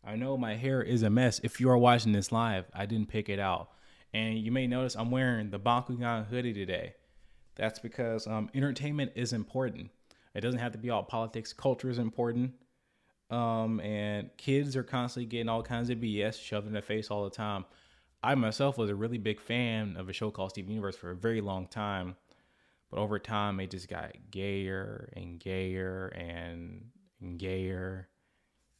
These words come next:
It was just like, "Yo, can we, can I just see the people fight? Can I see Steven save the universe? Can I, can I see Steven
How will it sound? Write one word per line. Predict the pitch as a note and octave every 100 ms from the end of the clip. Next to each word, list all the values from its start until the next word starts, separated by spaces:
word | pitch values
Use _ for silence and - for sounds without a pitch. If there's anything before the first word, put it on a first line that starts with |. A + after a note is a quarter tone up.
| _
It | G#2+ A2+
was | G#2+ G#2
just | G#2 -
like, | F#2+ F#2 F2+ - _ _ _ _ _ -
"Yo, | A#2+ A#2+
can | G#2+ A#2+
we, |
can | C3+ B2
I | D#3
just | E3+ -
see | D#3+
the | A2+
people | D3 C3+ G2+
fight? | G2+ A#2 C3+ - _ _ _ _ _ _ _ - -
Can | B2
I |
see | C3 F3
Steven | - A#2+ C#3+ D3+
save | - G#2 C3 C3+
the | G2+
universe? | G2+ C3 C3+ D3 C#3 - -
Can | A#2+
I, | C#3 C#3+ - - _ _ _ _ _ - -
can | C3+
I |
see | C#3+ F3
Steven | - B2 D#3+ E3 E3+